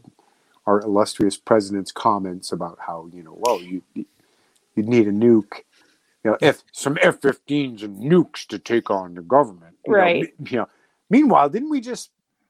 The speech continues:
Speaker 2: Yeah.
Speaker 1: aren't we withdrawing troops from Afghanistan after, um, hold on. Tw-, oh, yeah, about twenty years.
Speaker 2: Mm.
Speaker 1: Um, and it was maybe a stalemate, maybe.
Speaker 2: <sighs> Twenty years of roadside bombs that are, like,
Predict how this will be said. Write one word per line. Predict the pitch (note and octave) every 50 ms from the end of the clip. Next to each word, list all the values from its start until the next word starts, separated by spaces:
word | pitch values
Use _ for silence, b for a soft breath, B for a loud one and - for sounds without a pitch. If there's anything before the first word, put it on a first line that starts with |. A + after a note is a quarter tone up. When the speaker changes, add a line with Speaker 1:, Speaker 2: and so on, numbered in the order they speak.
| _ _ -
Speaker 2:
Yeah. | A3 A3 A3 G#3 F3 D3+ D3
Speaker 1:
aren't | E3+ F#3 A#3 C4 B3+
we | D4+ E4
withdrawing | E4+ F4 D4 - - G#3 A3 A#3 A#3+ A3+ G3
troops | - - A#3+ A#3+ G3 -
from | - G3
Afghanistan | F#3+ F3+ - - F#3 F#3 G3 G3 - - G3 F#3 F3
after, | F3 E3+ E3+ _ - F3 D#3+ D#3 D#3+ - -
um, | D#3+ D3+ D3 C#3+ C3 C3 _ _ _ _ _ _ _
hold | - - G3+ G#3 G3 G3+
on. | F#3+ E3+ C#3+ A#2 _ _ _ _ _ _ _
Tw-, | - - - B3
oh, | D4 C#4 A#3
yeah, | B3+ D4 C4+ F#3
about | D3 C3 F#3 G3+ -
twenty | _ - A#3 A#3 A3 G3
years. | F3 A3 C#4 C4+ F#3+ B2+ A2+ B2 C#3 - - - _ _ -
Speaker 2:
Mm. | A#3+ A3 G#3+ G3
Speaker 1:
Um, | C#3 C#3+ C#3+ C#3 C#3 C3+ C#3 C#3+ - -
and | D3+ C#3+ C#3+ C#3+ C#3+ C#3+
it | D3
was | C#3 C#3 C#3+ C3+ - - -
maybe | B2+ C3 C#3 D3+ E3+ F3 F#3+ G3
a | F3+
stalemate, | - - - F#3+ G3 G#3 A3 A3 A3 G3 - _
maybe. | D3 C3+ C#3 D3+ D#3+ F3+ F3 G#3 G#3+ G#3 G#3 _ _ _ _ - b b b b b b b b b b b b b b _ _
Speaker 2:
<sighs> | - - - - - - - - -
Twenty | - - B3 A#3+ A#3+ A#3 A#3
years | A#3 A#3 A#3 A#3 G#3
of | G3+ F#3
roadside | G#3 G#3 G#3 G#3 G#3 - G#3+ G3+ G#3+ F#3+
bombs | G3 G3 G3 G3 G3+ G3+ G3+ G3 F3+
that | G3+ F#3
are, | F3+ F#3+
like, | F#3+ F#3+ F#3 F3+ F3 - - -